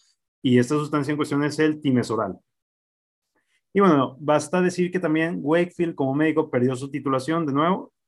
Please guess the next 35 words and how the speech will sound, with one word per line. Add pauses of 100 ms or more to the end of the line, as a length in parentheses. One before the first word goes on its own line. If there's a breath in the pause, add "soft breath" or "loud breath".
y
encima
el
artículo
fue
retractado
por
The
Lancet.
Entonces,
en
ese
momento,
pues
ya,
ya
podemos
a-,
estar
hablando
de
que
esa (280)
evidencia
que
se
quiere
utilizar,
pues
no,
no
tiene, (240 loud breath)
este,
ninguna
validez,